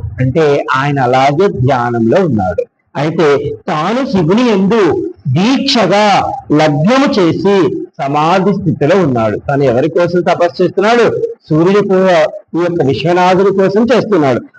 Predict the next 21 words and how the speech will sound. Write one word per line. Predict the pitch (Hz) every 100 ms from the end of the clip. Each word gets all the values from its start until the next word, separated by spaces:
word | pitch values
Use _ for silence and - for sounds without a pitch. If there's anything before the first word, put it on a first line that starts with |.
| -
అతను | 160 202 196 165 143 160 - 160
సమాధి | 139 147 175 202 226
స్థితిలో, | 226 185 - 180 190 147 - 127
ఆ, | 143 139 -
ఎప్పుడైతే | 147 131 170 180 170
ఆ | 160
పిల్లలు | 156 151 143 180 185
ఇలా | 170
వచ్చి | 160 151 170 165
చెప్పారో, | 147 185 175 156 135 - - -
అప్పుడు | 131 170 170
తను | 160 160
సమాధి | 156 131 139 165 190 214
స్థితిలో | - 196 196 190 190 165
ఉండే | 165 190 262 196 - - -
పద్నాలుగు | 160 165 196 214 247 254 247
లోకాలను | 190 175 190 208 190 165 165 220
చూస్తున్నాడు. | 226 - - 127 113 107 98 - - - 165
పద్నాలుగు | 156 196 202 202 180 160
లోకాలను | 156 202 202 196
చూస్తూ | - 175 - 240 190